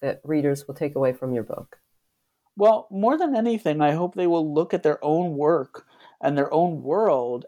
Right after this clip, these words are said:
Speaker 2: and see cooperation as a viable possibility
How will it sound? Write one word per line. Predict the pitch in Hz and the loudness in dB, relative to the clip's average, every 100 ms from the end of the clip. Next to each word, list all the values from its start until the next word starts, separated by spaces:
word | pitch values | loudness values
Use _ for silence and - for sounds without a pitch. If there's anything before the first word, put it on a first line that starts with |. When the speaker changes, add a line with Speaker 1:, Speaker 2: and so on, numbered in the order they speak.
| - | 0
Speaker 2:
and | 143 131 | 0 0
see | - - 208 202 | -4 2 2 2
cooperation | - 165 151 151 151 147 - 151 | 0 2 2 0 -2 -2 -2 -2
as | 135 | 0
a | 135 | 0
viable | 131 135 139 139 127 | 2 2 2 0 -4
possibility | 139 135 139 131 135 127 127 120 | -2 -2 0 2 2 2 2 -2